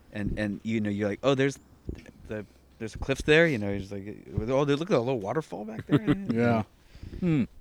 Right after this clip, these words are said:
Speaker 1: Yeah, it's pretty, pretty cool. Yeah, we went up there to, like, Carter Bridge for our Rif-,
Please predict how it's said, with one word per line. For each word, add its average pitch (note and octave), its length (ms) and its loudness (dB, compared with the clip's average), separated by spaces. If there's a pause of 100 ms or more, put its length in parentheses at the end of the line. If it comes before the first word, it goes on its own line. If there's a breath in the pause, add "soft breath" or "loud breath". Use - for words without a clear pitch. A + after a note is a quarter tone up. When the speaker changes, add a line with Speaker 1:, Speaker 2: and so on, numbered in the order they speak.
Speaker 1:
Yeah, A#2+ 100 2
it's A2 80 -2
pretty, G#2+ 360 -4 (160)
pretty C#3+ 160 2
cool. B2 300 6 (1400 loud breath)
Yeah, C3+ 80 4
we C3+ 140 4
went D3+ 160 6
up C#3+ 140 4
there C3 180 6
to, B2 160 4
like, A#2 180 4
Carter C3+ 240 6
Bridge B2 540 4
for A#2 180 6
our A2 160 4
Rif-, A#2 240 0